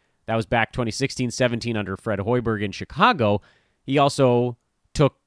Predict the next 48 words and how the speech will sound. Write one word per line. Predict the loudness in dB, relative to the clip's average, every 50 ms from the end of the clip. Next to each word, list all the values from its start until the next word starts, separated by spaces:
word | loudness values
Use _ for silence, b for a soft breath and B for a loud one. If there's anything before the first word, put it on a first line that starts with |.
| _ _ _ _ -20
three | -18 -10 -4 -2 0 2 2 2
extra | 2 0 -2 -4 -6 -6
shots | -4 0 0 2 2 0 -2 -6
a | -8
game | -6 -4 -4 -4 -2 -2
and | -2 0
averaged | -2 -2 -2 -6 -10 -12
four | -10 -8 -6 -4
extra | -4 -4 -6 -6 -10 -10
points | -6 -2 0 0 0 0 -2 -6
a | -6
game | -6 -6 -6 -6 -6
that | -6 -6 -6 -6
year. | -8 -8 -10 _ _ _ _ _ _ _ _ _ _ _ _ _ _ _ _ _ _ _ _ _ _ _ _ _ _ _ _ _ _ _ _ _ _
So | 0 2 2 2
if, | 2 0 _
by | -10 -4 -2 0 0 0
a | 0
couple | 2 2 2 4 4 2
of | 2 2
metrics, | 4 2 2 2 2 -2 -2 -2
this | -4 -4 -4 -4
was | -4 -2
a | -2
weird | -2 -2 0 0 0 0 0
year | 0 -2 -2
for | -2 -4 -2
Butler. | 0 0 0 0 0 0 2 2
His | 2 0 0
steals | -2 -4 0 2 2 2 2 2
and | 0 0
his | -2 -2
blocks | 0 2 4 6 6 4 2 -2
were | -6 -4 -4 -4 -4 -6
fine. | -8 -6 -2 -2 0 0 0 -2 -2 -4 -4 -8 -10 _ _ _ _ _ _ _
His | -10 -8 -2
turnovers | 0 2 4 4 4 4 4 2 2 0 0 2
never | 0 0 2 0 0
got | 2 2 0 0 -2 -6 -8 -2
that | 0 0 2 0 0
high, | 0 0 2 2 2 0 -2
despite | -4 -4 -2 0 0 0 0 -2
being | -2 -2 -2 -2 -4
the | -6
team's | -6 -6 -6 -4 -4 -6 -6
primary | -8 -6 -4 -4 -2 -2 -2 -2 -2
ball | 0 2 4 4 4 4
handler. | 2 0 0 0 0 0 0